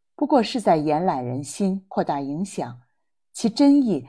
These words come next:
仅仅在宣传自己而已。诸葛亮捧关羽是求一个内部安定团结的局面，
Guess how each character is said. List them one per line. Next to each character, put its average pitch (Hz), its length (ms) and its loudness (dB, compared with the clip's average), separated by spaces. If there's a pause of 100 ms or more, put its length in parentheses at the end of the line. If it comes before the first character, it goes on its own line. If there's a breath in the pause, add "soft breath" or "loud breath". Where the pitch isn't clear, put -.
(160)
仅 214 280 2
仅 127 380 -4
在 160 160 -4
宣 208 240 -4
传 180 240 -4
自 277 160 -4
己 131 300 -8
而 143 240 -12
已。 147 260 -12 (1300)
诸 330 140 -2
葛 180 120 2
亮 196 240 2
捧 143 200 -12
关 170 280 -6
羽 135 300 -10 (240)
是 - 160 -6
求 190 180 0
一 185 140 2
个 190 140 0
内 214 220 0
部 165 160 -4
安 180 220 -6
定 170 200 -6
团 151 280 -10
结 151 140 -6
的 165 100 -6
局 143 280 -12
面， 165 320 -8